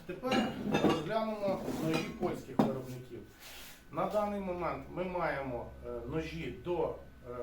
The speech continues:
фрез Virax і фрез Bomet.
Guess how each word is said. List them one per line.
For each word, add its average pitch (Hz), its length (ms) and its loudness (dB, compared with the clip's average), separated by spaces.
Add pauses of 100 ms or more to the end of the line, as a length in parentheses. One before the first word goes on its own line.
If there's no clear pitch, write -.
(160)
фрез 151 420 0 (400)
Virax 233 340 -2 (200)
і 196 180 -4
фрез 160 440 -4 (180)
Bomet. 123 280 -2